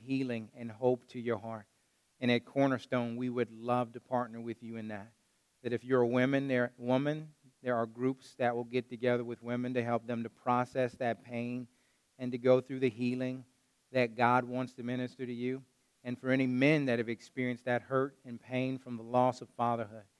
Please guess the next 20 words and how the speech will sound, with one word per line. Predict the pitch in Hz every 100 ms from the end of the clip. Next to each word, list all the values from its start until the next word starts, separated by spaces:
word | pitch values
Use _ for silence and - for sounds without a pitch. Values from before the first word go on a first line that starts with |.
| _ _ _ _
I | 123
would | 123 120
be |
more | 120 127 135 135
than | 120
willing | 117 117 113
to | -
meet | 113 117 123
with | 113 113
you, | 107 104
to | 95 _ _ _ _ _ _ _
process | - 131 127 127 117
that | - 117 120
pain, | 123 120 113
to | 117
invite | 113 113 120 123 110
God | 120 117 117
into | 120 113 113
that | 113 104
space, | - - 117 113 -